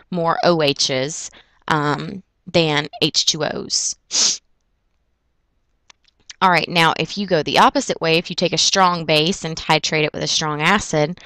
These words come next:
you'll get the exact same curve, except it'll be reversed, it'll be flipped. So here you have starting with a strong base, and then it, uh, neutralizes, and then you have excess acid over here.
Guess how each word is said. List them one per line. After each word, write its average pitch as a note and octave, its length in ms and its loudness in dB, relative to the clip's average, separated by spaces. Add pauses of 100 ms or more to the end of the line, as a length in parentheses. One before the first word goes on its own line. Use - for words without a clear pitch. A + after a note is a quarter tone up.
(320)
you'll G3 120 -2
get C4+ 160 2
the A3+ 120 4
exact F3+ 440 4
same E3+ 200 -2
curve, G3+ 380 -2
except E3+ 380 -4
it'll D#3+ 120 -4
be D#3 160 -8
reversed, D3+ 560 -6
it'll D#3 80 -6
be D3 100 -10
flipped. - 520 -4
So D3+ 240 -2
here F3+ 260 -2
you F3+ 140 -4
have D#3+ 340 0 (340)
starting E3+ 400 0
with D#3+ 120 -6
a D#3+ 60 -2
strong D3+ 420 -2
base, E3+ 540 -2
and D3+ 180 -6
then C#3 300 -6 (600)
it, D#3 260 0
uh, - 260 0
neutralizes, F3 920 0
and D3+ 240 -8
then D3 180 -4
you C#3+ 140 -6
have C#3 400 0
excess - 560 -4
acid C#3 340 -4
over C#3 180 -8
here. - 280 -12